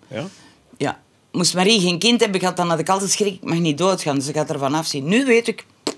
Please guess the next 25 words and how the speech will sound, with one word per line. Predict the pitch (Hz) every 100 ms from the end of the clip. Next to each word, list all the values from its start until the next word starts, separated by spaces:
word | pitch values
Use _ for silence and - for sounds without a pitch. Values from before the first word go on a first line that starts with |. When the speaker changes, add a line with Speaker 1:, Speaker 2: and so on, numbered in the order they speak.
| - _ _
Speaker 2:
die | 170 151
gaat | 143
verder | 165 180 160
leven, | 131 127 - 151
die, | 160 135 -
alles | 202 185
is | 160 -
goed, | 180 180 - - -
die | 185
heeft | 180
haar | 180
eigen | 151 151 151
kind. | 147 185 143 - - - - 180 - -
Iedereen | 302 277 247 233
zei, | 233 214
"Grootmoederschap, | 208 370 330 285 220 190 202 180 -
oh, | 359 349 311
jij | 262 277
gaat | 311
zo | 311 359
verliefd | 339 370 349 403 359 285 294
zijn | 233 214
op |
dat | 180 175
kind." | 175 147 143